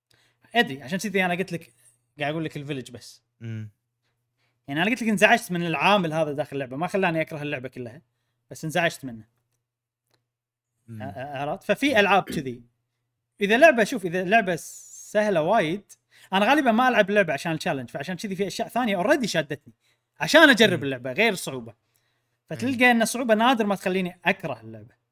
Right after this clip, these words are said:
Speaker 1: أه، السهولة.
Speaker 2: مم.
Speaker 1: نادر ما تخليني أكره اللعبة، بس ممكن يصير فيني، صدق لو كان فيها تشالنج أكثر كان صارت أحلى كذي.
Speaker 2: أي.
Speaker 1: يعني، يعني ألعاب الاستراتيجي بالتحديد لما تكون سهلة حيل وايد يأثر،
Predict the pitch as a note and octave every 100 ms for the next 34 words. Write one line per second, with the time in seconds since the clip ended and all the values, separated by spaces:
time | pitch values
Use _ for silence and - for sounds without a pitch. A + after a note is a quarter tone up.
0 | _ D#3+ F3 F#3+ - F3+ F3 B2 A2+ G#2
1 | _ - F#3 G3 F#3+ - G3 F#3 G3+ G3
2 | G3 D3 C#3 A#2+ B2 - _ _ - -
3 | C#4+ C#4 A#3 A#3 A#3 B3+ C4+ C4 - -
4 | C#4 B3+ B3 B3 C4+ A#3+ B3 G#3+ A#3+ A#3+
5 | A#3+ A#3 G#3 G#3 G3 G#3+ F#3 - G3 A#3+
6 | - B2 A2 _ _ _ _ _ _ _
7 | _ _ _ A2+ G#2+ G#2 G2+ _ _ _
8 | _ - C#3+ E3+ G3 D#3 F3+ E3+ F#3 A3+
9 | F3+ _ _ D#3+ D#3 E3 - F#3 F#3 E3
10 | E3 D3 - G#2+ C3 F#3+ E4 - - _
11 | _ _ _ _ _ _ _ _ D3+ E3
12 | E3 A3+ A3 G3 F3 G3 A3+ D#4+ E4+ -
13 | _ _ _ - D#3 D#3+ C3+ C3+ - -